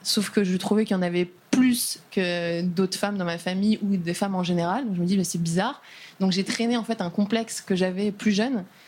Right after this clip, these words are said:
et, euh, tiraillée entre, « Bah non, je devrais pas me sentir mal parce que ce n'est rien, c'est naturel d'avoir des poils. » Mon père me dit, « Bah, pff, ah, c'est normal. » Et d'autre côté, où plein de, bah, la société te renvoie une image de ce qu'est la femme et tu as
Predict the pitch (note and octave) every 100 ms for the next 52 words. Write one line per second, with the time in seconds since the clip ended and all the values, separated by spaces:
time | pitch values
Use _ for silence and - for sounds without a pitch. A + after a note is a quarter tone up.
0 | - - - - F#3+ F3+ E3+ E3+ A3 F#3+
1 | G3+ A3+ F#3+ F3+ G3 F#3+ E3+ F3 G3+ F#3
2 | F3 E3+ E3 G3 - F#3+ G3+ G3+ G#3+ G3+
3 | F3 - F3 - F3+ E3+ E3+ F#3 G3+ G3
4 | F3+ F#3 F#3 G3 F#3 F3 F3 E3+ F#3 F#3+
5 | F#3+ F3 F3+ F#3 F3 E3+ F3+ E3 - -
6 | - - F3+ F3+ - F3 D#3+ F3 B3 A3+
7 | - A3 - - F#3+ G3 G3 G#3+ G3+ A#3
8 | A#3+ A#3 G#3+ A#3 A3+ - A3 A3 G#3 F3+
9 | F3 E3+ E3+ E3+ F3 F#3 G3+ G3+ G3+ A3+
10 | G#3 F#3 F#3+ G#3 G#3 G3+ G3 F#3+ F3+ -
11 | F3+ F3 G#3+ A3+ G3 F3